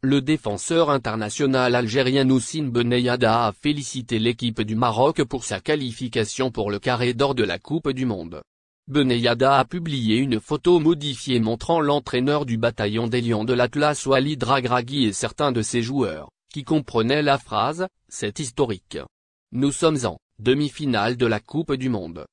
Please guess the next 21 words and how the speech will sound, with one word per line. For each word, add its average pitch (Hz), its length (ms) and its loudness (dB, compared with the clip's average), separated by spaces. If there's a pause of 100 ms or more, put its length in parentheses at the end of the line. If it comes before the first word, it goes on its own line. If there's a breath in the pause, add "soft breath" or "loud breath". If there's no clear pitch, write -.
(120)
a-t-il 120 420 -2
déclaré, 107 500 -2 (220)
avant 123 320 2
de 127 80 2
l'entourer 123 580 2
du 107 140 -2
mot « 135 160 4
bravo ». 120 420 -2 (460)
Beaucoup 160 420 2
en 175 180 4
ont 131 140 2
profité 139 600 -2
pour 131 200 -4
commenter 135 540 0
avec 143 260 0
beaucoup 131 360 -2
d'ironie 120 400 0
la 104 120 0
publication 151 720 -2
du 104 140 -6
défenseur, 110 920 0